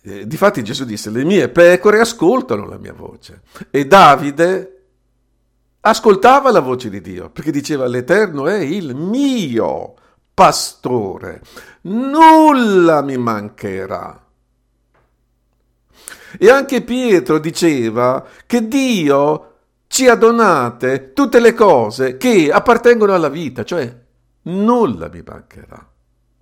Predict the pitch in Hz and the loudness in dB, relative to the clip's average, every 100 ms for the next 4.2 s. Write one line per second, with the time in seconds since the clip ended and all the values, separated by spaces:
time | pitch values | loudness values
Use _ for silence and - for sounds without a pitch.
0 | _ _ _ _ _ _ _ _ _ _ | _ _ _ _ _ _ _ _ _ _
1 | _ _ _ - _ _ _ 160 - - | _ _ _ -20 _ _ _ -4 -2 0
2 | 139 135 131 131 113 110 113 120 123 110 | -2 -6 -6 -4 -2 -4 -8 -8 -6 -6
3 | 101 110 120 117 143 190 185 120 104 98 | -6 -10 -12 -6 -4 -4 -4 -6 -6 -8
4 | _ | _